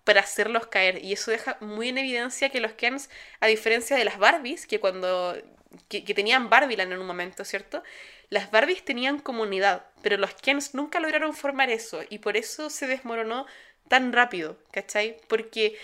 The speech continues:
estaban todos individualmente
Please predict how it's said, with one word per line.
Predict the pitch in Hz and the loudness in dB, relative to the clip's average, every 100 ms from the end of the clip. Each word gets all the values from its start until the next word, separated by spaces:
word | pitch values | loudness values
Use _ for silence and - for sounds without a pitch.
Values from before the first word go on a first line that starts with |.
| - - | -18 -8
estaban | 214 - 262 294 311 302 | -8 0 2 2 0 -2
todos | 269 269 349 - | -2 -2 -6 -8
individualmente | 247 233 233 233 254 339 294 277 285 - 233 285 | -8 -8 -6 0 0 0 -2 -2 -2 -4 -6 -6